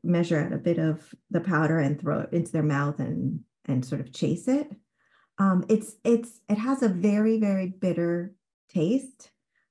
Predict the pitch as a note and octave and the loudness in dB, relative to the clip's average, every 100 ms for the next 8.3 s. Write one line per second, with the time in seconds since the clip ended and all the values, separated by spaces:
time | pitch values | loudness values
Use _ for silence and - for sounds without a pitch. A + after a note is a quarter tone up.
0 | _ F#3+ E3+ D#3+ D#3 D3+ C#3+ - - - | _ 0 0 -2 -2 -2 -2 -4 -10 -14
1 | - F#3 E3+ - F3 G3 F3+ F#3+ F#3+ F#3+ | -2 -2 0 -4 -4 -2 0 -2 -2 -2
2 | F3 E3+ E3 E3+ - E3+ E3+ - - D#3 | -2 -2 -4 -6 -4 0 0 0 -2 -2
3 | D3+ D#3+ - E3 D#3 - D#3 - D3 - | 0 -2 -2 -2 -2 -2 -4 -2 -4 0
4 | G#3+ A#3 A#3+ A#3 G3 F#3 - F#3 F#3+ - | 2 4 4 2 2 2 2 0 0 -2
5 | - F3 E3+ E3+ E3+ - F#3+ G#3 G#3 G3 | -4 -4 -2 0 -2 0 2 4 2 2
6 | F#3+ D3 F3+ A#3 - F#3 F#3+ - A3+ A3 | 0 0 -2 -4 -6 -2 -2 2 2 4
7 | G3+ G3 G#3+ G3+ G#3+ F#3 F3+ - G3 F3+ | 4 4 2 0 0 0 -2 -2 -2 -2
8 | F#3+ F3 E3+ | -2 -2 -4